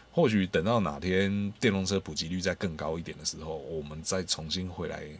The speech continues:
讨论这个话题哦。那我们今天都还是以这个传统的燃油车为主哦。那首先是哦，车子现在在做什么哦？这件事情哦，不管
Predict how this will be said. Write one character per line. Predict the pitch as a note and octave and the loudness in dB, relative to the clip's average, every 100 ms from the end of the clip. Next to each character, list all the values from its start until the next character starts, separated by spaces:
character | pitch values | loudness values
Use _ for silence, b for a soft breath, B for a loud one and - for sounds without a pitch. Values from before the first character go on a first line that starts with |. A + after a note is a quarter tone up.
| - | -10
讨 | - | -10
论 | D2 E2 | -8 -8
这 | |
个 | D#2+ | -8
话 | D2+ E2 C#2+ | -6 -6 -8
题 | - - | -12 -10
哦。 | D#2 C#2+ | -10 -8
那 | G2 | -6
我 | E2+ | -6
们 | D#2 | -4
今 | E2 F#2+ | -2 -2
天 | G2 | 2
都 | G2 | 0
还 | F2+ D#2+ | 0 -2
是 | G2 - | -2 -4
以 | F2+ D#2 | -10 -10
这 | D2+ F#2+ | -2 -2
个 | E2+ D#2+ D2+ | 0 0 0
传 | - - F#2 | 0 0 -2
统 | F2+ D2+ | -2 -4
的 | D2+ D2+ | -4 -4
燃 | D2+ D#2+ | -2 -2
油 | E2 | 0
车 | - F#2+ | 4 4
为 | F2 D#2 | 2 0
主 | E2+ - - E2 | -4 -6 -6 -12
哦。 | E2+ - - - - - - - - - - - - B B B B B | -14 -16 -20 -20 -20 -20 -20 -20 -20 -20 -20 -20 -20 B B B B B
那 | - | 4
首 | F#2 E2+ | 6 6
先 | F2 G#2+ | 4 4
是 | G#2+ | 4
哦， | E2 - - - - - - | 4 2 -6 -20 -20 -20 2
车 | - A#2 A2 | 4 6 2
子 | A#2 E2 | 2 2
现 | - G2 E2+ | 4 4 2
在 | E2+ | 0
在 | D#2+ - | 0 0
做 | - - | 0 2
什 | - - - | -2 -4 -12
么 | - - - - | -18 -20 -20 -18
哦？ | - - | -18 -10
这 | E2+ | -8
件 | E2 D#2+ | -6 0
事 | - D#2+ | 0 2
情 | - - - | -2 -4 -12
哦， | - B B B B B - - | -20 B B B B B -20 6
不 | A#3 | 8
管 | D#3 | 10